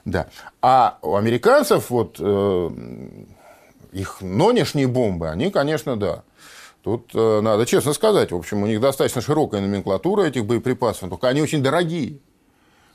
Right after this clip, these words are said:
Ну вот у них есть все. У них, например, есть так называемые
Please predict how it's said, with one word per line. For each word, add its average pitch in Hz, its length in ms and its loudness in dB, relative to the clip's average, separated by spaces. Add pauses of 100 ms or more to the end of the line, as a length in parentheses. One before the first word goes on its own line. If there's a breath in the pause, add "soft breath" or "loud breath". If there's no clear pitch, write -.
(100)
Ну 151 100 2
вот 202 180 4
у 175 40 2
них 180 180 4
есть 160 260 2
все. 143 300 2
У 104 80 2
них, 170 180 2
например, 135 400 2
есть 135 240 2
так 120 160 -2
называемые 127 600 0